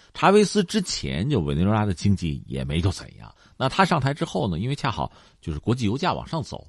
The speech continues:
所以他手头还有几张牌，还做了一点事情，但是做的现在看来也有很多的欠缺。当然一个国家要发展哈，呃，积习难改，要调整，要改变，确实不容易。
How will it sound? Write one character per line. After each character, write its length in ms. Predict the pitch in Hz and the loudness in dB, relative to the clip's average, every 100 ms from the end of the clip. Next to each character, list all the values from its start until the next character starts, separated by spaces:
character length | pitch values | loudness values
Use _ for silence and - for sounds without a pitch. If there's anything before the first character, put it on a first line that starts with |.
| - | -10
所 160 | 117 | -6
以 20 | 107 | -4
他 180 | - | -2
手 220 | 135 - - | -4 -2 -4
头 220 | 71 107 | -4 -4
还 160 | 101 | -2
有 120 | 117 127 | 0 0
几 140 | - | 0
张 160 | 92 127 | -6 -8
牌， 400 | - - - - _ _ _ | -14 -16 -16 -18 _ _ _
还 140 | - | -8
做 240 | - 220 135 | 2 4 6
了 60 | |
一 80 | 104 | 4
点 180 | 73 60 | -2 -4
事 180 | - 160 | -2 -2
情， 180 | - - _ - - | -2 -12 _ -20 -10
但 160 | - 117 | -2 -2
是 80 | 104 | 0
做 220 | 123 95 | -2 -2
的 120 | 71 | -2
现 220 | - 175 | -2 -2
在 100 | 69 | -4
看 220 | - - 50 | -10 -14 -14
来 200 | 50 - _ _ - | -16 -20 _ _ -2
也 100 | 85 | -2
有 40 | |
很 140 | - | -2
多 100 | - | -6
的 80 | 64 | -10
欠 240 | 73 - 50 | -10 -12 -12
缺。 120 | - - | -18 -8
当 100 | 113 | -2
然 100 | 131 | 0
一 60 | 147 | 2
个 80 | 135 | 0
国 220 | - 90 | 2 0
家 100 | 131 | 0
要 100 | 113 | -2
发 280 | - 87 85 | -2 -2 -2
展 120 | 78 - - | -4 -8 -12
哈， 140 | - - - - | -14 -16 -20 -20
呃， 80 | - | -14
积 300 | - 156 143 | -2 0 0
习 220 | - 104 | -4 -6
难 240 | 73 85 | -6 -6
改， 240 | 107 - - | -6 -10 -8
要 120 | 73 92 | -4 -4
调 380 | - 76 92 | -4 -2 0
整， 160 | 107 67 | 0 0
要 120 | 87 | -2
改 260 | - 50 - | -2 -4 -4
变， 180 | 85 69 _ _ - | -6 -6 _ _ -12
确 220 | - 123 | 0 2
实 140 | - | 2
不 100 | - | -2
容 240 | 95 64 | -6 -8
易。 100 | 107 | -10